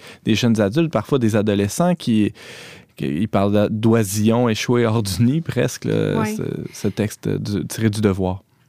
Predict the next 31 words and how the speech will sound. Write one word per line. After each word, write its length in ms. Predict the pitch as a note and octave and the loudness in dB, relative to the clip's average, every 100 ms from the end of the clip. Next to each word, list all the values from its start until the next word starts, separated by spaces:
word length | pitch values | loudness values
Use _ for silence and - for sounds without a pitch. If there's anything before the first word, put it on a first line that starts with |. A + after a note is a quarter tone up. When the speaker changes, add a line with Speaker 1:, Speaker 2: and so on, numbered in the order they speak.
| - | -2
Speaker 2:
Ouais, 260 | A#3+ B3+ | -2 -2
puis, 400 | A#3 - G#3+ G3+ | -6 -8 -4 0
euh, 160 | G3 G3 | 0 0
ben 120 | G3+ | 0
ça, 160 | G#3 C#4+ | 0 -2
c'est, 200 | - G#3+ | -2 -4
c'est 140 | - | 0
dans, 600 | G#3+ G3+ G3 G3 F#3+ F#3+ G3 | 2 4 4 4 2 2 4
dans 100 | G#3 | 4
les 160 | A3 | 4
années 200 | A3 A3+ | 4 4
deux 160 | A3+ A3+ | 6 6
mille, 320 | A3+ D#4 D#4 | 6 4 4
mais, 720 | A3 G3+ G3 F#3+ F#3+ F#3+ F#3+ | 4 4 4 2 2 2 2
euh, 40 | G3 | 0
c'est 140 | - | -2
ça, 180 | - C#4+ | 0 2
de 120 | G#3+ | 2
plus 320 | G3 - A#3+ | -2 0 4
en 160 | C4+ B3 | 4 2
plus, 300 | - C4+ C4+ | 2 4 6
euh, 160 | G#3 G#3 | 4 2
jeunes, 260 | A3+ B3 | 2 2
en 140 | G#3 G3+ | 0 0
fait, 260 | A3 A3 | -2 -2
les 140 | G3 F#3 | 0 0
jeunes 400 | G3+ G3+ G3+ - - _ _ - | 2 2 0 -4 -10 _ _ -2
font 160 | A3+ A3+ | 2 2
des 120 | G3 | 0
fugues, 360 | - A#3 C4+ A#3 | 0 0 2 -2
puis, 380 | - A#3 A#3 | -4 -4 -4